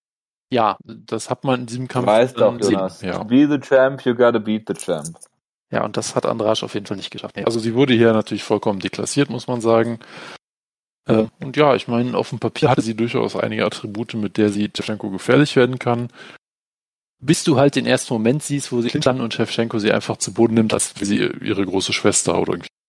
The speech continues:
Speaker 1: so. Also, wie sie, also, ich, ich muss wirklich sagen, Valentina Shevchenko hat, äh, hat hier, ähm,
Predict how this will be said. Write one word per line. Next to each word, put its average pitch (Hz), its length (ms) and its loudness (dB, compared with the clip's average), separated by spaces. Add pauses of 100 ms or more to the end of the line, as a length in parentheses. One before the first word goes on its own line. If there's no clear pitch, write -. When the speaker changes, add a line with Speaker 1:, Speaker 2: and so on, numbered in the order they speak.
(440)
Speaker 1:
so. 104 60 -6 (160)
Also, 104 320 2 (400)
wie 123 100 2
sie, 113 320 4 (640)
also, 127 220 4
ich, - 180 -12 (340)
ich - 360 -10
muss 160 180 0
wirklich 143 240 2
sagen, 123 240 4
Valentina 120 320 4
Shevchenko 123 640 0
hat, - 380 -4 (100)
äh, 113 200 4 (920)
hat - 160 -4
hier, 120 580 4
ähm, 117 400 -4